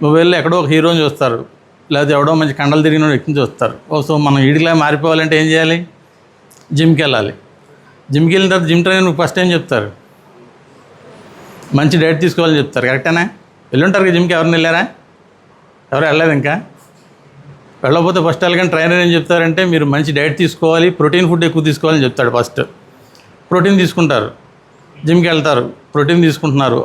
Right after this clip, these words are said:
అయినా మజిల్స్ బిల్డప్ అందరికీ ఒకేలా అవ్వవు. కొన్ని చోట్ల కొంతమంది మజిల్ పెరిగితే కొంతమంది పెరగవు. అప్పుడు మీకు ఫస్ట్ అలవాటు చేసేది ఏంటంటే ఏదో ఒక డ్రగ్ అలవాటు చేస్తారు, మీకు తెలియదు డ్రగ్ అనేది. ఖచ్చితంగా అలవాటు చేస్తారు. అది ఫస్ట్లో ఒక డోసు వరకు అలవాటు చేస్తారు,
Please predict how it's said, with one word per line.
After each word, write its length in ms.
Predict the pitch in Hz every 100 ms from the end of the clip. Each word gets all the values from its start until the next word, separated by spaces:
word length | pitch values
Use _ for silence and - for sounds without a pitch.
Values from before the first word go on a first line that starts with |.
| -
అయినా 200 | 147 180 185
మజిల్స్ 260 | 165 165 160
బిల్డప్ 280 | 160 165 165
అందరికీ 360 | 151 156 156 196 202 - _ _ 143
ఒకేలా 280 | 147 165 156
అవ్వవు. 220 | 135 127 - -
కొన్ని 140 | 135 127
చోట్ల 180 | 143 151
కొంతమంది 340 | 143 139 147 156 147 143 131
మజిల్ 220 | 131 147 151
పెరిగితే 240 | 151 147 165
కొంతమంది 280 | 143 139 143 135
పెరగవు. 220 | 127 123 131
అప్పుడు 160 | 160 156
మీకు 120 | 139
ఫస్ట్ 180 | 160 -
అలవాటు 200 | 175 175 170
చేసేది 280 | 160 165 165
ఏంటంటే 280 | 160 165 196 254 - - _ _ - 156
ఏదో 120 | 165 175
ఒక 60 | 165
డ్రగ్ 180 | 156 156
అలవాటు 200 | 156 143
చేస్తారు, 280 | 131 - 127 127
మీకు 100 | 127
తెలియదు 220 | 139 143 123
డ్రగ్ 160 | 120 127
అనేది. 220 | 101 104 - - _ _ _ - -
ఖచ్చితంగా 320 | 139 143 180 175
అలవాటు 200 | 156 135
చేస్తారు. 320 | 117 - - - _ _ _ _ _ _ _ _ _ - - - - -
అది 100 | 151 139
ఫస్ట్లో 300 | 165 - 208 208
ఒక 60 | 180
డోసు 180 | 180 180 196
వరకు 140 | 190
అలవాటు 220 | 180 175 170
చేస్తారు, 360 | 151 - 117